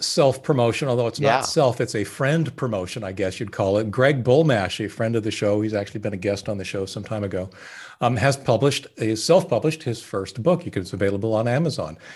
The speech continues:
Speaker 1: Hell on Five dollars a Day. We'll have a, uh, a link to that, uh, in the show notes.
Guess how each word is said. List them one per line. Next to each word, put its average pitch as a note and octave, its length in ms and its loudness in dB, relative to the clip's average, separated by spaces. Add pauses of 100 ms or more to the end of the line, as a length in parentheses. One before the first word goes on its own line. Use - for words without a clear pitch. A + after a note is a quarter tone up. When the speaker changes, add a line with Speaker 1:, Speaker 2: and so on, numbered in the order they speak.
(120)
Speaker 1:
Hell C#3 340 6
on C#3 220 0
Five A2+ 460 -2
dollars G#2+ 420 -4
a B2+ 60 -4
Day. A2 340 -8 (560)
We'll G#2 160 -2
have G2+ 280 -4
a, F#2 280 -2
uh, E2 140 -4 (200)
a - 80 -2
link B2 300 2
to B2+ 120 2
that, G#2+ 420 2 (500)
uh, E2 200 -8
in B2+ 140 2
the B2 80 2
show A#2 200 2
notes. - 420 -2